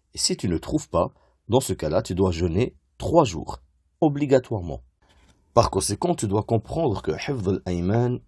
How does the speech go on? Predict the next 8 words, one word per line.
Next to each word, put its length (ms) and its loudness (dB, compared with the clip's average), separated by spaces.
il 160 -6
consiste 680 -4
en 240 2
quelques 300 0
points. 280 -6
Le 120 -10
premier 440 2
point, 380 -2